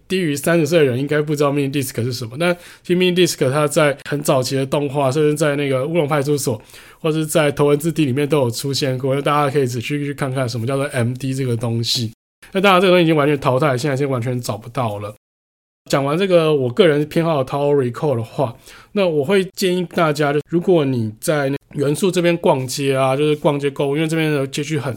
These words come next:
大，如果我时间没有很多，可能只有半天，甚至只有两三个小时的时间的话，我会建议你就不要在元素逛街。但是如果你要买东西的话，我会建议你直接到就是这个隅田川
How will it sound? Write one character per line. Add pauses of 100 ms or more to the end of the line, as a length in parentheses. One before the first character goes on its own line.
大， (460)
如
果
我
时
间
没
有
很
多，
可
能
只
有
半
天，
甚
至
只
有 (280)
两
三
个
小
时
的
时
间
的
话， (440)
我
会
建
议
你
就
不
要
在
元
素
逛
街。
但
是
如
果
你
要
买
东
西
的
话，
我
会
建
议
你
直
接 (100)
到
就
是 (460)
这
个
隅
田
川